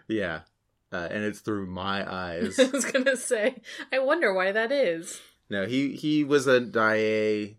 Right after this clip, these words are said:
Speaker 1: samurai movie actor. And I would say that in general, Daiei was best known for samurai movies.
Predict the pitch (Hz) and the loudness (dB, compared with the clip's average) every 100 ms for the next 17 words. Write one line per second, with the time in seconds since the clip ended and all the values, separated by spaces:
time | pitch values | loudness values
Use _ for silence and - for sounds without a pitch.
0 | _ - 98 95 92 92 87 82 85 80 | _ -8 -8 -6 -10 -10 -12 -12 -12 -12
1 | - _ _ _ _ 113 95 - 98 - | -18 _ _ _ _ -8 -8 -8 -12 -12
2 | _ - 131 180 180 151 127 113 107 107 | _ -4 2 4 4 4 4 4 0 -2
3 | 101 101 107 107 101 98 98 90 90 82 | -4 -2 -2 -2 -2 -2 -2 -2 -6 -4
4 | 90 - 95 87 85 - 95 85 78 - | -6 -6 -10 -10 -12 -10 -6 -6 -6 -8
5 | - 90 82 - 82 - - 92 - - | -8 -6 -8 -8 -10 -10 -12 -12 -12 -14